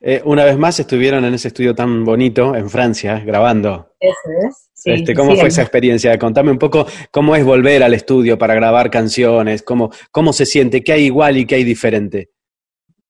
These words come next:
Speaker 2: Bueno, pues es, es siempre como, tiene un, un porcentaje de emotividad alto, ¿no? Porque,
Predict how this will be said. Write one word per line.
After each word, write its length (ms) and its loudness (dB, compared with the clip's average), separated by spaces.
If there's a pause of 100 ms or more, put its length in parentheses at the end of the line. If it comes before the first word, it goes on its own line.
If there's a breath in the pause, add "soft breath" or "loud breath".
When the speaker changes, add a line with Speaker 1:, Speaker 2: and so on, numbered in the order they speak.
(240)
Speaker 2:
Bueno, 560 4
pues 340 2
es, 440 -2
es 240 -2
siempre 420 -2
como, 560 0
tiene 280 0
un, 440 -4
un 560 0
porcentaje 600 0
de 80 2
emotividad 600 2
alto, 400 -2
¿no? 200 -12
Porque, 800 -2